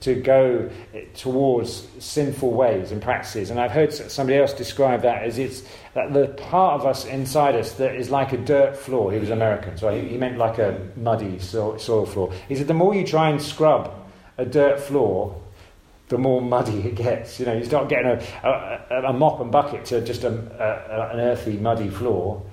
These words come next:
It's just gonna make it more messy. And, and that's what the flesh is like.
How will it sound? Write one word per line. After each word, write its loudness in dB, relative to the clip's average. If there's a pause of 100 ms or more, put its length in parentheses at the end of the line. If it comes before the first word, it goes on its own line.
(320)
It's 0
just -4
gonna 0
make 0
it -6
more 4
messy. 0 (1000)
And, 2
and 0
that's 2
what 4
the 2
flesh 0
is -2
like. 2